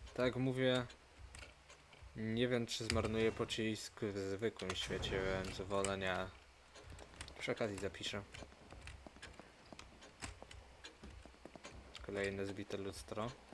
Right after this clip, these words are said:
Dobra, no chyba za ten tysiąc powinienem móc coś ulepszyć, tak mi się wydaje. Okej, wskaźnik zdrowia, maksymalny czas sprintu, atak wręcz czy kawka.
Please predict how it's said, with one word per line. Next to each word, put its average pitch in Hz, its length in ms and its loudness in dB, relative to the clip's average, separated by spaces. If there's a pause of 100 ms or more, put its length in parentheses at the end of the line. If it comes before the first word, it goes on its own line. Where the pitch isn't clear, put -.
(1200)
Dobra, 95 220 0
no 101 140 2 (400)
chyba 117 720 8
za 117 160 6
ten 120 180 0
tysiąc 143 280 4
powinienem 104 400 8
móc 92 260 2
coś - 180 4
ulepszyć, 95 440 4
tak - 300 8
mi - 80 6
się 113 60 6
wydaje. 98 400 8 (3750)
Okej, 92 240 4
wskaźnik 143 460 8
zdrowia, 107 360 10
maksymalny 117 640 4
czas 104 200 0
sprintu, 120 520 4
atak 110 280 6
wręcz 117 320 4
czy - 140 0
kawka. 92 720 4